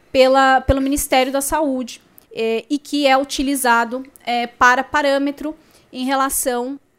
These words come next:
à, à extensão da, da carência pro início do pagamento da fase de amortização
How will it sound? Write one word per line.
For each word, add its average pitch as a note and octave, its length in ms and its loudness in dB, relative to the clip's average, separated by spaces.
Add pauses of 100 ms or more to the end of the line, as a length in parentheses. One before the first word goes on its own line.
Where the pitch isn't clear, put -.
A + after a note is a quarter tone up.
(140)
à, A#3+ 880 2 (200)
à B3 140 0
extensão C4 720 -4 (420)
da, A3 920 0 (160)
da A#3 160 0
carência A#3 540 -2
pro A#3+ 160 -10
início A3+ 360 -8
do G#3+ 60 -18
pagamento A3+ 580 -4
da A3+ 120 -6
fase A3 240 -6
de A#3 80 -6
amortização A3 640 -8